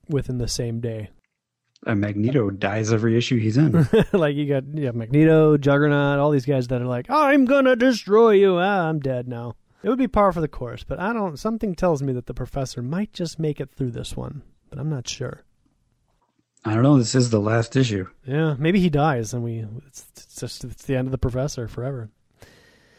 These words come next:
Speaker 1: Well, anyways, we go on to the next page, and, uh, Lorna and Havoc are in the corner of the room.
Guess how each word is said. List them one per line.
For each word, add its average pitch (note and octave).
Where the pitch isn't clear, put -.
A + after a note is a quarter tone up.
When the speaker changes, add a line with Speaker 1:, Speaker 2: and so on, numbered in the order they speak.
Speaker 1:
Well, F#3+
anyways, G#3+
we G#3+
go G#3+
on G3
to F3+
the F3
next E3
page, E3+
and, D3
uh, C3
Lorna D#3+
and B2+
Havoc B2+
are B2+
in C#3
the B2+
corner E3+
of C#3+
the C3+
room. A#2+